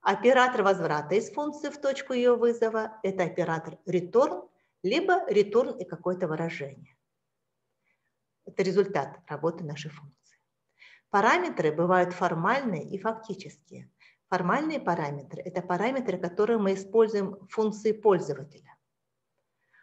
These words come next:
А фактические параметры — это те параметры, которые мы используем в основной программе. При этом при вызове функции у нас в скобках, когда мы вызываем, фактические параметры должны совпадать фора-, по формальным параметрам,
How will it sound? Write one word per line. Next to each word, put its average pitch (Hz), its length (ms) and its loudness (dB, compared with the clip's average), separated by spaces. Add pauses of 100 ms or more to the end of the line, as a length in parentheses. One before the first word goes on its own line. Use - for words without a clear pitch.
(200)
А - 120 -8
фактические 233 640 -6
параметры — 147 640 -2
это 147 60 -12
те 247 180 -2
параметры, 240 600 0
которые 202 380 0
мы 165 160 0
используем 185 440 -4
в 151 40 -6
основной 151 400 -10
программе. 151 580 -10 (720)
При 214 140 6
этом 156 320 6
при 170 160 2
вызове 233 420 2
функции - 720 -10 (420)
у 202 100 -4
нас 180 420 0 (100)
в - 180 -6
скобках, - 540 2
когда 156 180 -4
мы 160 140 -2
вызываем, 165 580 -2
фактические 185 580 -6
параметры 180 720 -4 (260)
должны 202 320 4
совпадать 185 680 0
фора-, 175 580 2
по 180 180 2
формальным 180 580 2
параметрам, 151 640 -8